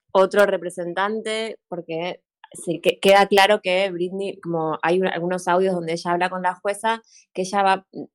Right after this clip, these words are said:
no solo quiere que termine, sino que haya responsables, ¿no? Y que asuman esta, esto que vos decís, que asuman la responsabilidad. Entonces ya ahí es como, ahí hago la, la pausa porque eso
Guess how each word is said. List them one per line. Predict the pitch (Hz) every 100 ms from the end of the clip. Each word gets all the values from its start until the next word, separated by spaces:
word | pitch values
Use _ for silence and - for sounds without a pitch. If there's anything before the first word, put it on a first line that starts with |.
| _
no | 190
solo | 202 226
quiere | 220 220
que | 208
termine, | 190 196 220
sino | 202 196
que | 190
haya | 190 226
responsables, | 220 190 - 165 170 - 170 151 151 156
¿no? | 156 214
Y |
que | 220
asuman | 165 - 202 196
esta, | 190 190 -
esto | 180 190
que | 180
vos | 185
decís, | 185 175 170
que | 165
asuman | - 208 226
la | 214
responsabilidad. | 185 170 175 170 170 160 160 160 165 160 - _ _ _ - - _ _ _
Entonces | 220 214 233 247 233
ya | 247 233
ahí | 247 262
es | 254
como, | 240 220 196 180
ahí | - 175 202
hago | 214 214 202
la, | 196 185 175 170 165 165 185 _ _ _
la | 170 175
pausa | 185 208 226
porque | 202 165
eso | 160 196 175